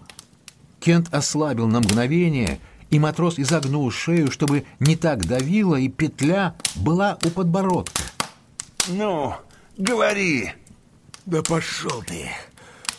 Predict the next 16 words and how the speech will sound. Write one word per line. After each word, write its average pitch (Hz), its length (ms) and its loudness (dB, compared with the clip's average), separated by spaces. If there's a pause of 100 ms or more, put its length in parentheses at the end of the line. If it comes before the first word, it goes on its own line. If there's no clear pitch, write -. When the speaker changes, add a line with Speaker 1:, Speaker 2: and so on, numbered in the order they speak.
(140)
Speaker 3:
Ну 247 180 -4
давай, 302 380 0
затягивай. 147 680 -2 (840)
Speaker 1:
Затем, 98 400 2
как 98 160 0
и 107 40 0
ожидал 95 440 0
матрос, 117 560 -2 (520)
трагедия 127 720 0
превратилась 92 1000 -4
в - 80 -20
фарс. - 720 -10 (840)
Джим 170 280 4
был 147 160 4
вдвое 98 420 2
тяжелее, 110 680 0